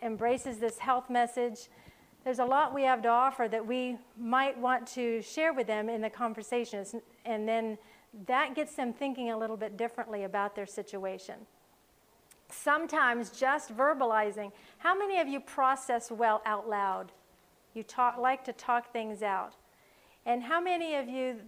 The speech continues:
those that process out loud, um, have come,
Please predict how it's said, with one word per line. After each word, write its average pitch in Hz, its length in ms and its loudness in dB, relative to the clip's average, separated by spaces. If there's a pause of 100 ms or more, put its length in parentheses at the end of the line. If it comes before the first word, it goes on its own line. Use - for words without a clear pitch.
(320)
those 247 280 2
that 226 240 -2
process 285 600 2
out 220 240 2
loud, 196 400 2 (400)
um, 220 340 -2
have 240 420 2 (920)
come, 302 400 -2